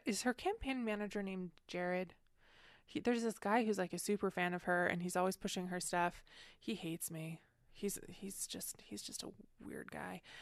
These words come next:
Anyway, she, um, this is, like, this bill is, like, em-, the embodiment of the victim, like, this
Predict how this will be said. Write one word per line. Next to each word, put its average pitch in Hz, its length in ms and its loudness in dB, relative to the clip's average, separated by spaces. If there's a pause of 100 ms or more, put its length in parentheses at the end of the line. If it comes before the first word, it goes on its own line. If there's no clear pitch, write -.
(120)
Anyway, 208 420 10
she, 233 460 4
um, 196 220 6
this 262 200 4
is, 254 140 4
like, 180 240 6
this 226 160 4
bill 180 360 8
is, 160 120 0
like, 151 160 4 (200)
em-, 175 280 0
the 180 140 2
embodiment 160 580 4
of 156 380 2 (680)
the 175 640 0 (400)
victim, 175 1000 2 (760)
like, 190 140 4
this 175 180 2